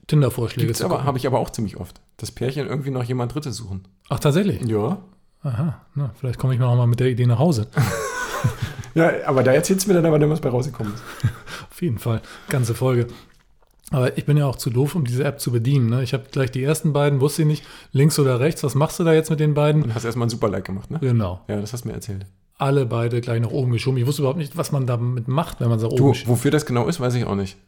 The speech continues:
Speaker 2: Weil ich habe noch keins selber bekommen. Und, ähm, ja, ich habe auch ein paar Tage gebraucht, um überhaupt erstmal zu verstehen, wie das Ganze überhaupt funktioniert. Ich meine, ich bin ja nur auch keine zwanzig mehr.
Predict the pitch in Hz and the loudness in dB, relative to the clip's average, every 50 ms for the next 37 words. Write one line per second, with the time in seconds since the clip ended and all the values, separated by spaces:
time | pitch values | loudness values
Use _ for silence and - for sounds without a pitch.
0 | _ - 104 104 - - - - 113 117 - - 117 117 117 110 110 113 113 98 | _ -8 -8 -6 -4 -4 -4 -4 -4 -4 -2 -2 -2 0 0 0 2 2 0 0
1 | - - 135 147 165 - - _ _ _ - - - _ _ - 110 98 95 95 | -2 -2 -2 -2 -4 -4 -8 _ _ _ -18 -18 -18 _ _ -4 -2 -2 -2 -2
2 | - - 98 95 95 92 95 95 - - - - - 95 90 92 104 104 - - | -4 -6 -4 -4 -2 -2 -4 -6 -10 -16 -20 -12 -10 -6 -2 0 0 -2 -2 -4
3 | - 170 120 - 120 98 - 131 147 160 135 110 92 - 110 92 - 98 98 98 | -8 -10 -4 -4 -2 0 0 2 2 4 2 2 0 -2 -2 -2 -2 -4 -4 -4
4 | 98 98 98 - 104 95 - 104 104 104 101 104 - - 101 101 - 110 101 - | -4 -6 -4 -4 -4 -4 -2 -2 -2 0 0 0 -2 -2 -4 -4 -4 -4 -6 -8
5 | - - 98 - - 95 - 98 - - 123 123 127 120 113 107 127 117 - - | -10 -12 -8 -6 -6 -6 -4 -6 -4 0 2 2 2 2 0 -2 -4 -6 -4 -4
6 | 107 98 - 110 101 98 98 95 - - 98 - - 98 107 127 120 120 - - | -4 -4 -4 -4 -2 -2 -4 -4 -4 -6 -6 -4 -4 -4 -4 -4 -4 -6 -8 -12
7 | - 95 92 92 95 92 95 95 - 95 95 98 95 98 117 120 - - 101 92 | -10 -8 -8 -8 -8 -10 -12 -10 -8 -6 -6 -4 -4 -4 -6 -8 -10 -8 -8 -8
8 | 95 - 98 95 92 90 90 - 98 95 | -8 -8 -10 -10 -8 -10 -12 -12 -12 -14